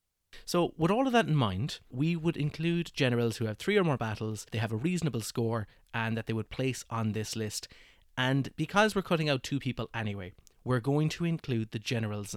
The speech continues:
of the previous episodes to give you a full kind of, you know,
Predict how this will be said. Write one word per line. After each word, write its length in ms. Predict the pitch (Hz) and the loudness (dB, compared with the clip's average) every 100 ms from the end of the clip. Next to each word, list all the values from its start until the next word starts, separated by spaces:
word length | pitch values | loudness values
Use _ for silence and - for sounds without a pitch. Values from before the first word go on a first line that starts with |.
| - | -10
of 160 | 110 | -10
the 80 | - | -8
previous 520 | - 135 135 131 117 - | -4 -2 0 -2 -2 -4
episodes 560 | 110 - - 107 101 - - - | -6 -6 -4 -4 -6 -12 -20 -12
to 80 | 117 | 0
give 180 | 131 120 | 0 2
you 120 | 123 | -2
a 60 | 107 | -4
full 560 | - - 175 170 160 143 - _ _ | -8 0 2 4 2 -2 -12 _ _
kind 220 | - 123 | -4 -2
of, 180 | 113 - - _ _ - | -2 -6 -18 _ _ -4
you 80 | 120 | -2
know, 180 | 107 | -2